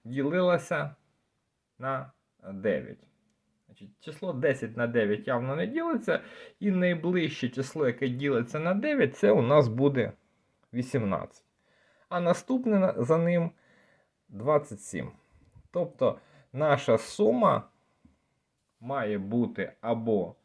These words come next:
вісімнадцять, або двадцять сім. Ну, давайте по-, е, подивимося. Е,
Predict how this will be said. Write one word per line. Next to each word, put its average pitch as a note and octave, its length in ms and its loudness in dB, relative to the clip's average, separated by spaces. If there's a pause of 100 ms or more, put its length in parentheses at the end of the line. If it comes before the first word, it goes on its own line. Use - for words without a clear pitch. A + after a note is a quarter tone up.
(420)
вісімнадцять, C4+ 920 -4 (460)
або D3+ 640 -2 (560)
двадцять A2+ 560 -4
сім. - 280 -16 (680)
Ну, B3 120 -6
давайте F#3+ 440 4
по-, C3 280 0
е, A#2 180 4
подивимося. G2+ 840 -2 (1000)
Е, F#2 640 -6